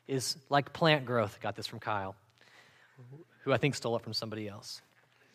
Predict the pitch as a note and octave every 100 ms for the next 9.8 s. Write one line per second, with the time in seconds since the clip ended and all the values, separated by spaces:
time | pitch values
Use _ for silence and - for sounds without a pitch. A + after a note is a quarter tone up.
0 | - - - - - - _ _ _ B2+
1 | D3+ F#3+ A3+ G3 G3 F3+ - F#3 F3 D#3+
2 | - E3+ D3+ C#3+ D#3 D#3+ D3+ C#3 D#3 C3
3 | C3+ B2+ A2+ B2 B2+ C#3+ - F#3 F#3+ -
4 | F3+ F3 D#3 D#3 D#3+ D#3 C#3+ F3 D#3+ -
5 | C3+ B2+ - A2+ - - - _ _ _
6 | C#3+ F#3+ G#3+ G3+ F#3+ F#3+ E3+ C#3+ D3 E3+
7 | F3+ F#3 F3+ E3+ - E3+ D3 A#2+ A2 A2
8 | C#3 D3+ D3+ C#3 D3 D3+ E3 C#3+ D3+ D3
9 | D3+ F3+ D#3+ C#3 C#3+ C#3+ C#3 C3+